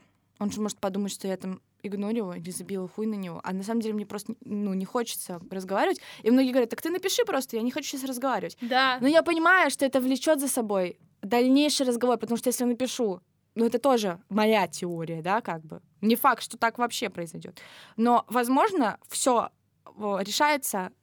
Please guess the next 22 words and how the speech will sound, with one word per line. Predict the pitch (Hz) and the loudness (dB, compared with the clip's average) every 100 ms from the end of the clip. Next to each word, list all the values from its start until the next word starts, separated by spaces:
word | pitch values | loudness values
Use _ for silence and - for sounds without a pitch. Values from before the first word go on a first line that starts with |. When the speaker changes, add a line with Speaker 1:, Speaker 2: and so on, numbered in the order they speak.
| _ _ - | _ _ -2
Speaker 1:
одним | 208 247 254 | 2 4 4
сообщением, | 220 - 220 190 180 | 2 0 -4 -4 -6
типа, | - 170 - - _ - | -8 -10 -10 -16 _ 0
либо: | 247 196 | 0 0
«Чувак, | 190 240 226 196 | -4 0 0 -2
тебя | - 196 | -6 -6
слишком | 196 202 - 202 | -6 -8 -8 -4
много», | 220 392 370 190 | 2 2 2 -2
ну, | 220 | 0
можно | 202 185 190 - _ - | 0 -2 -4 -8 _ -8
помягче | 185 190 165 - - | -4 -4 -4 -10 -14
написать, | 165 - 175 175 170 | -14 -14 -16 -16 -18
понятно. | - 170 165 175 - - - - - | -14 -12 -12 -16 -20 -20 -20 -14 -6
«Давай | 202 202 185 180 | -2 0 0 -2
немножечко | 185 180 185 - 156 | -6 -8 -10 -6 -4
перерывчик | 208 254 - - | -2 -4 -6 -8
сделаем». | 208 185 175 175 - - | -6 -6 -6 -8 -16 -14
Либо: | - 254 320 285 214 - _ - | -2 2 4 4 2 -2 _ -20
«Я | 180 202 208 | -10 -6 -6
хочу | - 190 - 214 | -8 -14 -8 -8
побыть | 202 170 180 180 | -8 -10 -12 -12
там | 190 180 | -16 -18